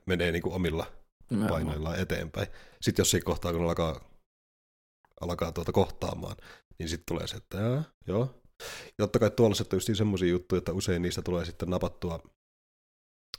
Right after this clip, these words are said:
Speaker 1: niinku, P J-ominaisuudessa koppiakin, että
Speaker 2: Niin, niin, että
Speaker 1: sit
Speaker 2: nyt
Speaker 1: alkaa vähän tiira-, tyyräämään asioita siihen suuntaan. Mutta toi oli huippu, kun mä siinä vaiheessa sitten vasta, kun, tuota, niin, se päätyi tosiaan sinne,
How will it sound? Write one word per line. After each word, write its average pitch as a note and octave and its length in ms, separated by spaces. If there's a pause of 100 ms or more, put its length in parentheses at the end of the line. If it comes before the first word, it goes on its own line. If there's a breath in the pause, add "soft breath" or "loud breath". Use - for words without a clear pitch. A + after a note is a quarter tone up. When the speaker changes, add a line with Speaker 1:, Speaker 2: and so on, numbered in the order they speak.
Speaker 1:
niinku, F#2+ 180
P - 40
J-ominaisuudessa F2 840
koppiakin, - 640
että - 200
Speaker 2:
Niin, C3+ 280
niin, A#2 140
että G2+ 140
Speaker 1:
sit G2+ 80
Speaker 2:
nyt F#2 100
Speaker 1:
alkaa F2 200
vähän F2+ 160
tiira-, F2+ 460
tyyräämään E2+ 520
asioita F2 380
siihen E2 300
suuntaan. F2 360 (380 loud breath)
Mutta - 140
toi G2 160
oli F2 220 (120)
huippu, G2 340
kun F2 240
mä F2 220 (460)
siinä F#2 200
vaiheessa E2 260
sitten F2+ 200
vasta, F2+ 260
kun, F2 160
tuota, F2 220
niin, F2 100
se F#2 60
päätyi F#2 320
tosiaan - 380
sinne, G#2 240